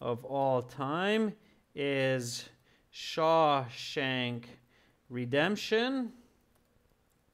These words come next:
which is a drama thriller about a man who is wrongly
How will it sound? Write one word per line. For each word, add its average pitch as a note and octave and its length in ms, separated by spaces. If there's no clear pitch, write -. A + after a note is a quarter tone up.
which C#3+ 640
is C3+ 680
a B2 480
drama C#3 840
thriller G3+ 1000
about C#3 580
a C3+ 160
man D#3 560
who C3+ 520
is B2 580
wrongly C3+ 800